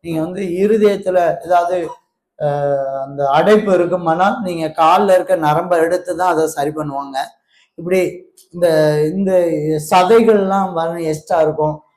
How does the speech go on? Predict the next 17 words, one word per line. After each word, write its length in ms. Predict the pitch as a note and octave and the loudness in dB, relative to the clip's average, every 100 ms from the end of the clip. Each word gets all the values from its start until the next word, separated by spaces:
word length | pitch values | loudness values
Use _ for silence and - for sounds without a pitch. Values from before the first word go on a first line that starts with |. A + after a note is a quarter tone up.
| _ _ | _ _
ஆண்டவர் 380 | D#3 D#3+ D#3+ D#3 | -4 0 2 2
அந்த 260 | D#3 D3+ D3+ | 2 0 0
சதைகள்லாம் 840 | D#3 F3+ G3+ F#3+ E3+ F3 F3+ D#3 - | 0 0 2 2 2 2 0 -2 -2
தேவைப்படுதுன்னா, 680 | E3+ F3 E3 D#3+ D#3+ F3 | 0 0 0 0 0 -2
அந்த 260 | F3+ D#3 D3+ | -2 0 2
ஒரு 200 | D#3 D#3 | 0 0
சில 280 | D#3+ D#3 C#3+ | -2 -4 -2
இடத்துக்கு 520 | D#3 D3+ D3+ G3+ - _ _ _ - | -4 -6 -8 -8 -8 _ _ _ -6
சதைகளை 580 | E3 D#3+ F3 F3 F3 D#3+ | -2 0 0 0 0 0
எடுத்து 540 | E3+ F#3+ G3 A3+ A#3 - | 0 0 -2 -4 -4 -2
அதை, 500 | D#3 D#3 D3+ C3+ - | -2 0 0 -4 -10
அதை 280 | D3 D3+ | -8 -6
சரி 260 | C#3+ E3 E3 | -4 -4 -4
பண்ணுவாங்க. 540 | E3+ D#3+ D3+ D3 D#3 | -4 -4 -2 -2 -4
இப்படி 380 | F3+ F3 G3 G#3 - _ _ | -6 -6 -6 -6 -8 _ _
நிறைய 460 | E3+ F3+ A3 B3+ B3+ | -4 0 0 2 0
விஷயங்களை 680 | F3 - F#3 F3+ F3+ F3+ | -2 -4 -4 -4 -4 -2